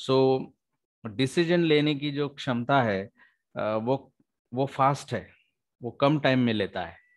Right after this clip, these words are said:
Second, it predicts the output with high accuracy। Even for large data set, it runs efficiently। So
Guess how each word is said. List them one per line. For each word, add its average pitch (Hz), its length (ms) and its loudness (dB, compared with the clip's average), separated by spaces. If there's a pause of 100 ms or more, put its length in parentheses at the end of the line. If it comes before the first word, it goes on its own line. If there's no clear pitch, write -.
(720)
Second, 190 520 2
it 170 80 -2 (140)
predicts 180 360 0
the 175 100 0
output 143 460 -2
with 160 160 -4
high 151 360 4
accuracy। 131 520 -2 (360)
Even 160 260 4
for 165 180 4
large 143 460 4
data 143 280 0 (100)
set, 135 160 -2 (140)
it 123 40 -10 (140)
runs 135 260 0
efficiently। 107 680 -6 (640)
So 143 320 4